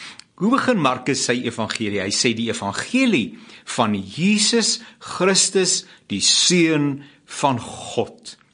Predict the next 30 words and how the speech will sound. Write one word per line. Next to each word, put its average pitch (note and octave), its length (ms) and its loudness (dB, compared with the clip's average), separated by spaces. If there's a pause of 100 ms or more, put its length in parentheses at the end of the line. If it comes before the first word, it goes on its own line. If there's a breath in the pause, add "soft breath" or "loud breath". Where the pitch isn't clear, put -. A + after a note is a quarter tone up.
(840)
<laughs> A2+ 280 -2
Dit A2+ 120 -2
kan - 200 0
nie A#2+ 120 2
verkeerd A2 440 -2
geïnterpreteer G2+ 680 -4
word F#2+ 300 -6
nie. E2+ 100 -10 (500 loud breath)
Dis D3 180 2
baie D3 240 2
duidelik C#3+ 320 0
wie C3+ 140 -2
die D3 100 -2
inspirasie A#2+ 920 0
is - 240 -2 (420 loud breath)
en C#3+ 140 2
die D#3 140 -2 (100)
inhoud D#3+ 400 2
is A#2+ 220 0
van B2 160 0
die B2 100 0
verhaal G#2+ 640 0 (240 loud breath)
wat A#2 180 -2
Markus A2 560 -2
hier A2+ 240 -4
gaan G#2+ 200 -4
neerskrywe. G#2 720 -2 (320 loud breath)
Jesus, C#3+ 840 2 (200 loud breath)
sy F#3+ 360 4 (160)
woorde, A2 400 0